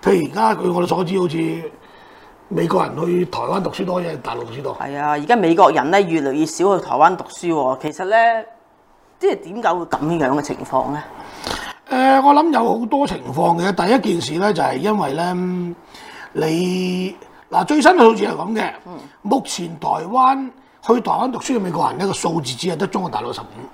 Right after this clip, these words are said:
Speaker 1: 十五分之一嘅啫。咁長此落去呢，對於美台嘅民間關係影響幾大？
Speaker 2: 個差距都好大係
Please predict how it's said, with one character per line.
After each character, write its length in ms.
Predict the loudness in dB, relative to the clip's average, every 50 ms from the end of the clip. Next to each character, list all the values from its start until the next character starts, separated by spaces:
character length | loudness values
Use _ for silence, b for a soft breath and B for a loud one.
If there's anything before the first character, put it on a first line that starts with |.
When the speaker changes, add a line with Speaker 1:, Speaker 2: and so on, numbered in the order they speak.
| B B B
Speaker 1:
十 140 | 0 0
五 260 | 2 2 0 -4 -2 -2
分 180 | -2 -2 -2
之 100 | -2 0
一 60 | 2
嘅 180 | 2 2 0 -2
啫。 200 | -2 0 0 -2 -2 -6 -14 -20 B B B B B B B B 0
咁 100 | 2 2
長 340 | 4 2 0 0 -2 -4 -6
此 120 | -4 0 2 4
落 180 | 4 4 2 0 -2
去 80 | -2 0
呢， 300 | 4 4 4 4 2 -2 B B B B B 0
對 140 | 2 4 6
於 60 | 6
美 280 | 4 4 2 -2 -4
台 80 | -4 -4
嘅 120 | -4 -4
民 100 | -4 -6
間 440 | -6 -6 -8 -6 -2 0 0 0 2
關 160 | 0 0 0 0
係 80 | -4 -6 -4
影 80 | 0 0
響 160 | 2 2 2
幾 160 | 0 0 0
大？ 80 | -2 -2
Speaker 2:
個 60 | 0
差 200 | 2 4 4 4
距 160 | 4 2 -2
都 80 | -6 -6
好 120 | -8 -8 -6
大 100 | -6 -8
係 160 | -8 -10 -14